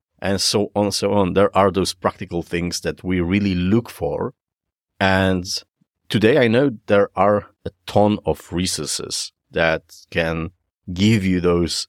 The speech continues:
answers fairly quickly. And if you cannot find them there, there's a good chance you'll have to work them out on your own. So again, another reason to bring all those databases, you know, online resource hubs,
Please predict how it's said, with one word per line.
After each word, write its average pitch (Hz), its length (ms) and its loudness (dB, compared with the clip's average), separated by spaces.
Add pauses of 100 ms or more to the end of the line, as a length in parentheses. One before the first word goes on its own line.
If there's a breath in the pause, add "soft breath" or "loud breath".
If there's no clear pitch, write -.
answers 92 560 0
fairly 98 340 0
quickly. - 360 -4
And 87 120 0
if 95 160 -6
you 101 60 -16
cannot 101 280 -2
find 98 300 0
them 85 200 -2
there, 92 320 2 (340)
there's 92 200 0
a 90 60 -4
good 92 200 -6
chance 90 280 0
you'll 90 140 0
have 92 200 -4
to - 80 -8
work 87 280 0
them 80 160 -6
out 82 260 -4
on 85 160 -4
your 82 240 -2
own. 82 240 0 (340)
So 90 320 0
again, 92 320 0 (200)
another 90 380 2
reason 104 440 2
to 90 160 -8
bring 92 340 -2 (140)
all 90 200 2
those 90 540 -2
databases, 95 1120 0
you 98 80 -12
know, 87 300 -2
online 95 480 4
resource 92 460 0
hubs, - 460 0